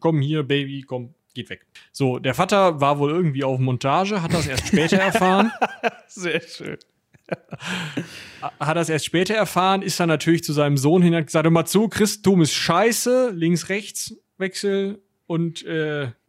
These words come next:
Speaker 1: was auch immer versucht. Veit ist aber, ich meine, sonst wär's kein christlicher Heiliger, <laughs> natürlich standhaft geblieben. Ähm, da ist sein Vater auf den Trichter gekommen: gut, wenn er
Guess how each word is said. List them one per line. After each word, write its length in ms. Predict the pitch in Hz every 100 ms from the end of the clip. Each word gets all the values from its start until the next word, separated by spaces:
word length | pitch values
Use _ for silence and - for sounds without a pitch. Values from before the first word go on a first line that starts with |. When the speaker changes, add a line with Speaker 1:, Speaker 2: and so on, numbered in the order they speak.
| _
Speaker 1:
was 180 | 151 151
auch 100 | 160
immer 180 | 180 151
versucht. 560 | 147 135 208 240 - - _ _ -
Veit 440 | - 160 190 185 - -
ist 180 | 165 -
aber, 540 | 165 151 151 143 127 _ _
ich 120 | -
meine, 180 | 139 131
sonst 140 | 127
wär's 180 | 135 135
kein 160 | 135 127
christlicher 420 | 143 - 127 120
Heiliger, 260 | 147 170
<laughs> 80 | 127
natürlich 280 | 135 127 139
standhaft 420 | - 175 202 -
geblieben. 600 | 185 165 190 208 226 - _ _ -
Ähm, 340 | 131 139 143
da 100 | 139
ist 100 | 151
sein 120 | 147
Vater 260 | 131 156 160
auf 100 | 143
den 100 | 139
Trichter 280 | 147 160 156
gekommen: 280 | 143 143 143
gut, 200 | 202 143
wenn 120 | 143
er 200 | 147